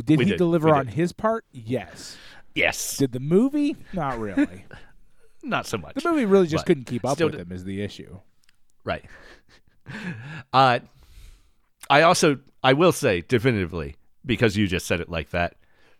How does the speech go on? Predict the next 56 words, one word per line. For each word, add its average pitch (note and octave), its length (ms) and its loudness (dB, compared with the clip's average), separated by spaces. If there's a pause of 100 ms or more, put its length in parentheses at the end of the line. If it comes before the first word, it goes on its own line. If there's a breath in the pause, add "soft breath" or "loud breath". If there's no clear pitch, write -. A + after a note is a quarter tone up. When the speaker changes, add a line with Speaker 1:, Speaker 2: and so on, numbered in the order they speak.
(220)
Speaker 2:
one D3 220 2
hundred B2+ 240 2
percent G#2 340 -2
do A#2 140 -2
not A#2+ 340 2
want G#2+ 160 2
a F#2 40 -2
version F#2 260 -2
of F2 60 -4
this E2 140 -4
movie E2+ 200 -2
with E2+ 160 -4
more F2 220 -2
Orson D2 280 -8
Welles. B1+ 300 -14
Speaker 1:
No, D#3 580 6
Speaker 2:
Uh, C3 240 8
that A2 200 0
Speaker 1:
no, C3+ 60 2
Speaker 2:
would, C3+ 280 4
Speaker 1:
let's C3+ 140 -4
Speaker 2:
that C#3 100 8
Speaker 1:
be C3 60 4
Speaker 2:
would A#2 100 6
have D3 80 4
been C#3 120 4
Speaker 1:
very - 120 0
Speaker 2:
bad. A#2+ 100 2
Speaker 1:
clear. A2+ 220 -4
That B2+ 160 -2
would C3 140 2
have A2+ 140 0
been A2 140 -10
much A#2+ 260 -4
Speaker 2:
<laughs> - 0 -
Yeah. - 80 -8
Speaker 1:
worse. F2 420 -16 (680 soft breath)
Um, B2 280 -2
Speaker 2:
<laughs> G#2 60 -10
Yeah. F#2+ 100 -6 (720 soft breath)
Speaker 1:
I C#3 140 0
can F3 360 -2
only D#3+ 380 0
imagine, B2+ 720 -4
like, B2 300 -8 (480)
yeah, F#2 240 -8 (160)
I B2+ 140 0
just, B2+ 260 -10 (160)
I B2 100 -4
just - 320 -8
love C#3 160 -2
the B2 100 -2
idea G#2+ 260 -6
that G#2 80 -8
this G#2+ 200 -10
guy, A#2 240 -6